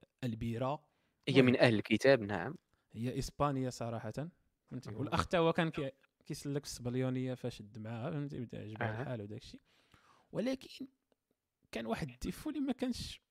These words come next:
Speaker 1: هو كان، كان عنده ش-، ماشي هو اللي كان عنده شك، كان واحد الصديق ديالو آخر كان
Speaker 2: مهم.
Speaker 1: وراه البروفيل ديالها، وداك
Speaker 2: مهم.
Speaker 1: الصديق ديالو شاف شك، شك في شي حاجة في ديك ختنا،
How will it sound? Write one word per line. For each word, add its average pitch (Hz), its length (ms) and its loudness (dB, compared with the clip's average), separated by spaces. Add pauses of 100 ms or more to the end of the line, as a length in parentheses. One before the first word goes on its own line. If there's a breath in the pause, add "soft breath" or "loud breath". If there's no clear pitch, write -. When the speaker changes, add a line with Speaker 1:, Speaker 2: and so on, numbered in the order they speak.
(120)
Speaker 1:
هو 202 160 6
كان، 240 260 4 (540)
كان 220 160 4
عنده 160 300 4
ش-، - 180 -4
ماشي 196 240 4
هو 233 100 8
اللي 240 100 6
كان 214 120 2
عنده 151 160 2
شك، - 180 -6
كان 180 140 -2
واحد 151 120 -4
الصديق 190 460 -6
ديالو 190 320 -4
آخر 196 360 -6 (960)
كان 131 180 -2
Speaker 2:
مهم. 160 80 0
Speaker 1:
وراه 170 200 0
البروفيل 151 560 -2
ديالها، 165 460 0 (800 soft breath)
وداك 175 160 6
Speaker 2:
مهم. 135 80 -4
Speaker 1:
الصديق 226 380 -2
ديالو 220 320 4
شاف - 320 2
شك، - 460 0 (1400)
شك - 280 -4
في - 80 -8
شي 202 100 2
حاجة 156 220 0
في 135 80 -2
ديك 147 120 -4
ختنا، - 280 -10